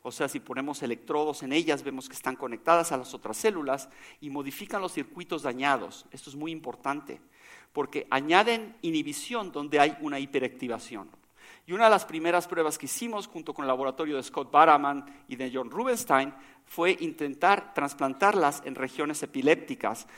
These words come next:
y encontramos que disminuyen muchísimo las crisis epilépticas y en algunos casos las evitan totalmente.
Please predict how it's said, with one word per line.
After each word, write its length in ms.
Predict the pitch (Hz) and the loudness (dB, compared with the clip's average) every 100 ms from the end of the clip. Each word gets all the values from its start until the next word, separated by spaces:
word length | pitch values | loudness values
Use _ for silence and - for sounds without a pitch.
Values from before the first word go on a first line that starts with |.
| - | -12
y 80 | 135 | -10
encontramos 600 | 131 139 160 160 170 170 - - | -8 -2 4 4 2 -8 -18 -4
que 100 | - | 0
disminuyen 680 | 135 135 131 135 165 175 160 | 0 -2 -8 -10 -8 -6 -6
muchísimo 520 | 135 - 120 135 139 131 - | -10 -12 -12 -8 -8 -8 -4
las 280 | 127 - - | -4 -4 -8
crisis 400 | - 151 139 - | -10 -10 -8 -10
epilépticas 800 | - 120 120 - 113 92 - - _ - | -4 -2 -2 -6 -14 -14 -14 -20 _ -4
y 60 | |
en 60 | 135 | -2
algunos 340 | 135 151 170 | -2 -4 -6
casos 400 | 165 156 170 - - - | -4 -4 -6 -16 -20 -4
las 200 | 143 131 143 | 2 2 2
evitan 420 | 135 - 147 - | -2 -6 -6 -6
totalmente. 640 | - 113 107 104 95 - | -8 -6 -6 -10 -14 -20